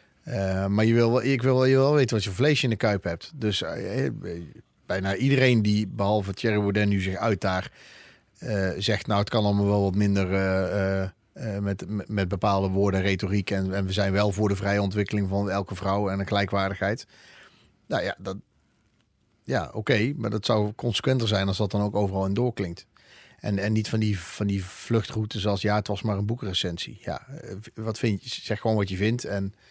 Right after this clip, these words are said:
ik ga ook niet in één keer boekrecensies schrijven om, eh, met hele andere ideeën <laughs> dan ik normaal, eh, waar ik niet achter sta en dan zeg, "Het is maar een boekrecensie." Dat kan, kan ik wel doen, dat heb ik vroeger ook gedaan, maar toen zat ik nog niet in de politiek.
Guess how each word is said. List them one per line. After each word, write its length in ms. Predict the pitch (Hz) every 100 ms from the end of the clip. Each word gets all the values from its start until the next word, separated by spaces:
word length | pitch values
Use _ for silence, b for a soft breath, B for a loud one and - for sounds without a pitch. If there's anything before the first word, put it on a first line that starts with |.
| B B B B B
ik 100 | -
ga 100 | 117
ook 100 | 131
niet 180 | 131 123
in 60 | 127
één 100 | 113
keer 120 | 113
boekrecensies 640 | 123 127 110 - 110 110
schrijven 560 | - 117 110 104 107 101
om, 260 | 110 104 101
eh, 220 | 104 107
met 200 | 104 98
hele 200 | 110 110
andere 260 | 110 107
ideeën 420 | 107 104 101 101 104 -
<laughs> 120 | -
dan 100 | 127 123
ik 160 | 117
normaal, 480 | 117 113 117 107 107
eh, 60 | 101 B B B B
waar 140 | 117
ik 60 | 113
niet 140 | 123
achter 240 | 127 - 117
sta 200 | 120 107
en 80 | 107
dan 100 | 107
zeg, 140 | 110
"Het 120 | -
is 100 | 117
maar 100 | 107
een 60 | 101
boekrecensie." 560 | 127 - 95 87 -
Dat 100 | 95
kan, 320 | - 143 131 - - -
kan 140 | 139
ik 60 | 120
wel 100 | 123
doen, 160 | 143
dat 80 | 131
heb 100 | 127
ik 60 | -
vroeger 240 | 131 120
ook 120 | 131
gedaan, 240 | 110 95 110
maar 80 | 117
toen 140 | -
zat 120 | 120
ik 60 | 117
nog 80 | 117
niet 100 | 117
in 40 |
de 40 | 110
politiek. 460 | 113 101 90 87